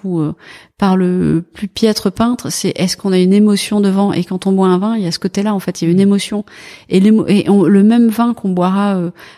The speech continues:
euh, on prend un vin, on le boit le lundi et on le reboit le vendredi, peut-être qu'on aura plus d'émotion le, le vendredi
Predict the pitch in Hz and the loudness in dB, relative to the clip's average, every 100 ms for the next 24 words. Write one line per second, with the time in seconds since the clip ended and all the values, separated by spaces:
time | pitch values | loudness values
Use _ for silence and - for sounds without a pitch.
0 | _ - 135 175 151 185 - 220 202 208 | _ -8 -4 -2 0 0 2 2 2 0
1 | 214 196 185 180 175 175 208 202 220 226 | 0 0 0 0 2 4 4 2 0 -2
2 | 214 185 170 170 180 185 196 175 185 190 | -2 -4 -4 -4 -4 -4 -4 -2 0 2
3 | 185 226 240 214 - 196 160 - 220 202 | 0 -2 -4 -4 -2 0 -2 0 0 2
4 | 190 185 - 233 208 180 175 185 180 175 | 0 0 -2 -2 0 -2 0 2 2 2
5 | 220 | 0